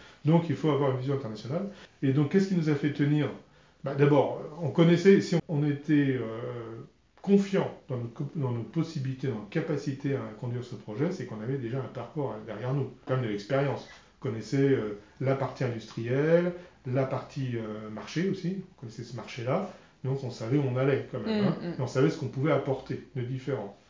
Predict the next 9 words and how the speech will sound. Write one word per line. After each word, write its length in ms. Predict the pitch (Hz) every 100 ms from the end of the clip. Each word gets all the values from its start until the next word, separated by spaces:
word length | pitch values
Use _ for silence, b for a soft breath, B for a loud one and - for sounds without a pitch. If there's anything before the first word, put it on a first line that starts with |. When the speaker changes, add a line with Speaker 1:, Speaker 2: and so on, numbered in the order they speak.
| b b b _
Speaker 1:
Voilà, 160 | 113 110
on 40 |
s-, 100 | -
on 100 | 175
voyait 240 | 117 127 123
bien 340 | 131 165 180 190 185 151 -
que 360 | 135 139 123
financière, 540 | 113 143 139 123 127 123
enfin, 280 | 147 120